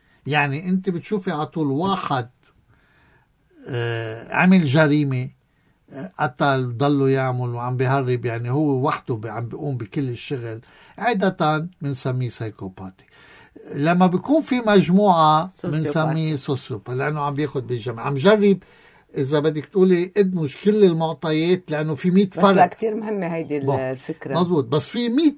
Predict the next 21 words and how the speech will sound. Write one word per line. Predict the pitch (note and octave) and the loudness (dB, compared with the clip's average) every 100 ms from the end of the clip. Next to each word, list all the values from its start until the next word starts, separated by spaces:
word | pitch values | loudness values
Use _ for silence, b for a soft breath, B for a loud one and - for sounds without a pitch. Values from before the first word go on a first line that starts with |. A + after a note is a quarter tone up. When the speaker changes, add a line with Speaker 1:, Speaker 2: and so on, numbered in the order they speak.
| - | -4
Speaker 1:
مية، | A3+ B3+ G3 _ - - | -6 -4 -6 _ -20 -18
آه، | D3 C#3+ C3 | -18 -14 -6
مية | C#3+ A#3+ F#3+ | -2 -2 -4
فرق، | - A3 B3 G#3 C3+ | 0 4 4 4 0
يعني، | A#2+ A#2 A#2 | -4 -6 -8
إذا | A#2 B2 | -8 -6
Speaker 2:
شو | A2+ | -6
Speaker 1:
بدك | A2+ | -4
Speaker 2:
في | |
Speaker 1:
تشوفي. | A#2 D#3+ | -4 -2
Speaker 2:
غيره؟ | D3+ D3 D3 - B B B B B | 0 -2 -4 -14 B B B B B
Speaker 1:
في | G#3 A#3+ | -2 2
غيره | B3+ E4 D#4+ C#4+ F#3+ | 6 6 8 6 6
تاني، | C4+ B3 F#3+ E3 F#3 _ - | 4 4 2 0 -6 _ 0
إنه | G3+ G3 D#3 D3+ C3 B B | 4 4 2 -2 -14 B B
ال-، | C#3 C3 B2+ B2 A#2+ A#2+ A#2+ A#2+ B2+ B2 B2+ B2 - - - - - | 0 2 4 2 0 0 -4 -6 -8 -12 -12 -12 -12 -14 -18 -18 -14
السايك-، | C3 - G3+ A3 F#3 | -14 0 4 4 2
السوسيوباتي | D3+ C3 - A3+ - A3 - A3 F#3+ F#3+ F3+ F3+ B B B B | 0 0 -2 -4 0 0 4 4 6 4 4 2 B B B B
هو | G3 A#3+ A3+ | 4 8 8
مرادف | G3 G3 G3+ A3 F#3+ F#3 | 8 10 10 10 8 6
للمجموعة، | F3 E3 D3+ D3 B2+ C#3+ B2 F#2+ - | 4 4 4 2 2 0 0 -4 -12